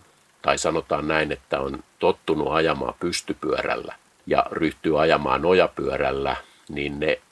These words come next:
jala-, jalkojen asento ei pysy samana, vaan koska painovoiman suunta on nyt kääntynyt, se ei vedäkään jalkoja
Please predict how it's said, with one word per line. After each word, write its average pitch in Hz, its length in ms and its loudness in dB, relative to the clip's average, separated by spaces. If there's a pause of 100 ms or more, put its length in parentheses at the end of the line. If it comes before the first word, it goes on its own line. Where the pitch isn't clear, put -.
(160)
jala-, 90 560 6
jalkojen 85 800 2 (380)
asento 87 760 2 (340)
ei 82 180 6
pysy 80 360 -2
samana, 76 720 2
vaan 64 360 -2
koska - 280 -2
painovoiman 78 720 4
suunta 87 500 -2
on 64 160 -6
nyt 67 180 -10
kääntynyt, 71 720 0
se - 160 -6
ei 69 220 -2
vedäkään 73 580 0
jalkoja 76 560 0